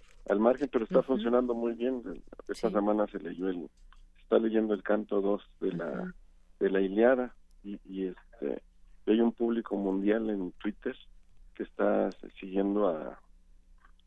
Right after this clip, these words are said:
Speaker 1: a los, este, a, digamos, árbitros o, o
Speaker 2: Ujú.
Speaker 1: referees de esta,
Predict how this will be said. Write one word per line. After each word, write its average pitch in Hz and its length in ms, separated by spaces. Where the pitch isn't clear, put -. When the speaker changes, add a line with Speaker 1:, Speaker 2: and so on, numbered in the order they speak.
Speaker 1:
a 185 120
los, 180 240
este, 92 560
a, - 160
digamos, 98 380
árbitros 107 680
o, 57 320
o 52 160
Speaker 2:
Ujú. 92 180
Speaker 1:
referees 95 400
de 92 100
esta, - 380